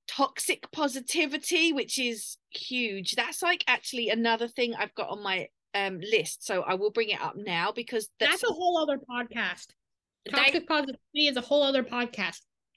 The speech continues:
Speaker 1: So something they do a lot is, um, they try and get you to stop,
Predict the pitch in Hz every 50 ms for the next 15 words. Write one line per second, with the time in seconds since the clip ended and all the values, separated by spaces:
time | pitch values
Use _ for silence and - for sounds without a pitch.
0 | _ - - - - - - - - - 302 277 262 247 233 220 240 - - 302
1 | 311 302 - 370 330 269 247 277 254 240 233 214 - 269 262 202 139 - - 170
2 | 175 - - - - - - - - 214 220 226 233 233 208 170 117 - - _
3 | - - 214 202 196 190 190 190 185 - - - - - - _ _ _ 214 214
4 | 208 202 202 190 185 190 190 190 190 190 190 175 - - _ _ _ _ - 220
5 | 208 202 202 190 190 196 196 196 185 156 - - - - - - 262 262 302 370
6 | 403 415 415 320 - 311 277 - 247 254 240 247 240 233 226 - - - 240 240
7 | 233 226 220 214 214 208 196 - - _ _ _ - - - - - - - -
8 | - 254 247 - - - _